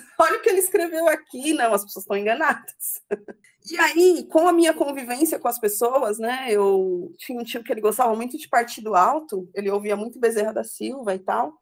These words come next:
mas eu, eu sempre ouvia a música prestando muita atenção, não era uma coisa assim que eu ouvia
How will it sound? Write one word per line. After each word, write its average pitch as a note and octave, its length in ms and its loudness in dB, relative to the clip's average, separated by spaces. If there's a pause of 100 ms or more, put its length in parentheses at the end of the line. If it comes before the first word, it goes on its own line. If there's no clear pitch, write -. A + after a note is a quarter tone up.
(360)
mas D4 260 0
eu, F4+ 240 -4
eu C#5 180 6
sempre G#4 460 2
ouvia A3 640 2
a F#3+ 100 4
música A3+ 360 -2
prestando A#3+ 420 -6
muita D4+ 240 -2
atenção, G#3 580 -4
não G#3+ 140 -6
era C4 140 -2
uma C4+ 180 -8
coisa A3 220 0
assim G#3 200 -6
que F#3+ 120 -4
eu G3 80 2
ouvia F3+ 680 0